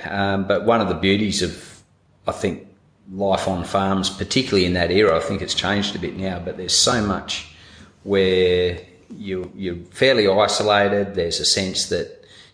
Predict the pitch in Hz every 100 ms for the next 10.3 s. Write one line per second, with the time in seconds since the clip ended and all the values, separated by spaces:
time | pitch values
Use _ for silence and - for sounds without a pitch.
0 | _ - - 110 92 - 104 101 95 87
1 | 98 95 92 78 98 90 92 90 90 85
2 | 101 98 - - 101 95 98 95 - 92
3 | 90 95 95 - 98 90 - 90 82 101
4 | 113 - - 90 95 98 104 104 - 90
5 | 92 - - 104 101 95 92 - 98 92
6 | 82 80 101 98 82 - 92 87 - 104
7 | 101 101 92 - 92 98 98 98 90 -
8 | 82 98 95 95 90 95 104 95 87 87
9 | 98 101 92 85 98 90 - - 110 117
10 | 98 - -